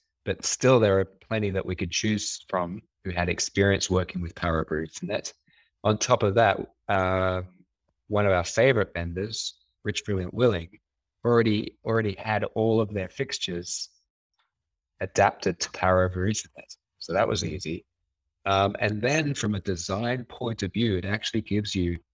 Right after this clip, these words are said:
incredible flexibility. So if you imagine having to coordinate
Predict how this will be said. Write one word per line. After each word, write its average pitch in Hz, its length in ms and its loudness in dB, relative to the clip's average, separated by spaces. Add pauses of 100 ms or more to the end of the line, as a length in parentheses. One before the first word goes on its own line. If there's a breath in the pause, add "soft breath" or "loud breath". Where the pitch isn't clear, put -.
(260)
incredible 95 680 0
flexibility. 85 920 -6 (920)
So 101 360 4
if 98 200 4
you 107 120 6
imagine 104 800 2
having 98 320 -2
to - 160 -6
coordinate 92 760 0